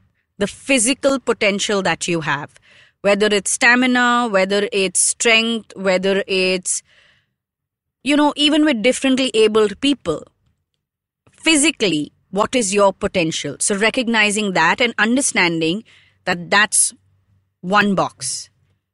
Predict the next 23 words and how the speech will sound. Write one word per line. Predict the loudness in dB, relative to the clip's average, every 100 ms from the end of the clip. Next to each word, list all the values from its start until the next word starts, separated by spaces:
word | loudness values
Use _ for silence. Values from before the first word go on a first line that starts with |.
| _ _
The | -4
second | 0 2 2 2 2
box | 2 2 -2
within | -2 0 2 2
this | 2 0
box | -4 -4
of | -8 -8
potential | -4 -4 -4 -4 -4 -4 _
is | 0 2 0 -4 -6
the | -6 -2
emotional | -2 0 -2 -2 -2 -2
self. | -4 -8 -10 -20 _ _ _ _ _ _ _ -2
And | 2
understanding | 4 4 2 2 2 2 2 0 0 -2 0
that | 2 4 2 -4
what | -4 -4 -2
rests | 0 0 -2
within | -2 -2 2 2 2
that | 2 0
box | -2 -2 -2 -4
is | -4 -4
the | -4
emotional | -4 -2 -2 -4 -4 -6